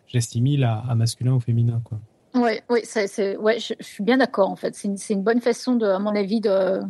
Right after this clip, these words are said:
Speaker 2: de le présenter, effectivement. Ah, ouais. Un ensemble
Speaker 1: Ouais.
Speaker 2: de critères, ouais. Mm,
Speaker 1: Même
Speaker 2: mm.
Speaker 1: si après, du coup, euh, il y en a qui sont plus discutables que d'autres. C'est vrai qu'après, on pourrait discuter des heures de savoir si c'est normal de dire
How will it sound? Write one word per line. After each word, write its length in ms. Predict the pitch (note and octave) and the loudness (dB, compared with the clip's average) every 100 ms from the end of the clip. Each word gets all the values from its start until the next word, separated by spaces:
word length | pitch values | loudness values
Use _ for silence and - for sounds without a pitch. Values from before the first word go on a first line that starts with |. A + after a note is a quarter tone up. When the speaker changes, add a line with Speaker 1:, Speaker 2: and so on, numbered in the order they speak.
| F3+ _ _ _ | -12 _ _ _
Speaker 2:
de 100 | A3 | -4
le 60 | G#3+ | -2
présenter, 560 | A#3 G#3+ G#3 - G#3 | 0 0 -2 -2 -2
effectivement. 580 | G#3 G#3 - A3 G3 G3 - _ - | -2 -4 -2 -2 -2 -6 -10 _ -8
Ah, 340 | G3 F#3 F#3 A3 C#4+ | -4 -2 -2 -6 -2
ouais. 200 | G#3+ - - - | -2 -2 -6 -6
Un 160 | A3 A3 | 0 2
ensemble 320 | A3 - A#3+ | 2 2 2
Speaker 1:
Ouais. 40 | G#3 | 0
Speaker 2:
de 100 | A3 | -2
critères, 500 | - A#3 - G#3 G3+ | -6 -6 -2 -2 -2
ouais. 240 | G3+ - - | -6 -8 -2
Mm, 80 | A3 | 0
Speaker 1:
Même 160 | C3 | 2
Speaker 2:
mm. 40 | C3 | 2
Speaker 1:
si 160 | G#3 | 2
après, 340 | D3+ - D#3 C#3 | 0 0 0 2
du 120 | A#2+ | 0
coup, 260 | - D3 | 0 2
euh, 260 | B2+ A2 G#2+ | 2 0 0
il 60 | G#2+ | 0
y 80 | A2 | 2
en 60 | |
a 80 | B2+ | 0
qui 80 | - | 0
sont 160 | - | -2
plus 140 | A#2 C3+ | 0 0
discutables 400 | A#2+ - - B2 | -2 -4 -4 -2
que 80 | B2+ | 2
d'autres. 220 | B2+ B2 | 2 0
C'est 100 | - | -2
vrai 200 | A2 A#2+ | 0 0
qu'après, 540 | - A2 G2+ G#2 - | 0 -2 -2 -4 0
on 40 | C3+ | 0
pourrait 180 | A#2+ A2+ | 2 0
discuter 300 | A2 - A2+ | 0 -2 0
des 200 | A2+ A2+ | 2 4
heures 100 | C3 | 2
de 60 | |
savoir 280 | A#2 A#2 B2 | 2 2 0
si 140 | B2 A#2+ | 0 -6
c'est 140 | - | 0
normal 340 | A2+ A2 B2+ B2+ | 0 2 2 0
de 100 | A2+ | 0
dire 280 | A#2+ A#2+ | 0 0